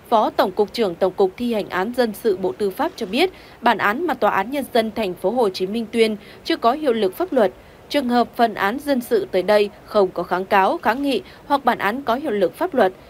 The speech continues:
việc thi hành án dân sự sẽ được thực hiện đúng theo quy định pháp luật. Ông Lợi nhấn mạnh,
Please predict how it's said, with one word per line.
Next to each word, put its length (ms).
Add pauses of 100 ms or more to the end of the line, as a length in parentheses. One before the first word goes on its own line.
(140)
việc 240
thi 120
hành 180
án 300
dân 180
sự 360
sẽ 80
được 160 (100)
thực 200
hiện 260
đúng 280
theo 200
quy 120
định 160
pháp 240
luật. 180 (600)
Ông 160
Lợi 200
nhấn 240
mạnh, 180